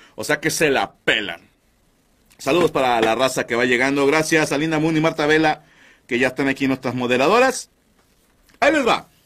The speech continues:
¿Qué busca una mujer en una pareja?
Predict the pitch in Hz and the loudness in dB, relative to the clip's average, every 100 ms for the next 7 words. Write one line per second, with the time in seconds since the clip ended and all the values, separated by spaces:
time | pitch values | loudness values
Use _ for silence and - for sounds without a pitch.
0 | _ _ - 349 359 370 - 320 311 302 | _ _ -2 0 2 2 0 -2 -2 0
1 | 285 240 - 240 247 247 - _ _ _ | -2 -4 0 2 2 -2 -18 _ _ _
2 | - 170 180 185 180 160 120 98 - | -6 -4 -2 -2 0 0 0 -2 -8